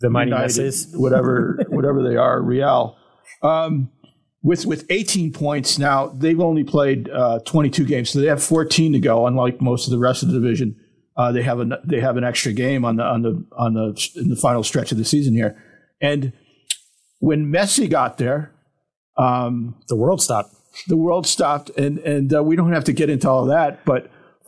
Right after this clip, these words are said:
Speaker 2: from an M L S perspective, there was rampant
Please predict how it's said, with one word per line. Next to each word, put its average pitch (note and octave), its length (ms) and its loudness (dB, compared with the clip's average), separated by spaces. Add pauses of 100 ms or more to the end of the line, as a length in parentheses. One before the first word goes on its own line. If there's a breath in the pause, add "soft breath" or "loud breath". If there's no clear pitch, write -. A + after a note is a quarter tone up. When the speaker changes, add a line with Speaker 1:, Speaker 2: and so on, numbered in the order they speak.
(500)
Speaker 2:
from E3 180 2
an D3+ 100 -2
M D#3+ 160 2
L D#3 160 0
S E3+ 140 -4
perspective, C3 680 -2 (160)
there D3+ 120 4
was D3+ 300 2
rampant D#3+ 480 2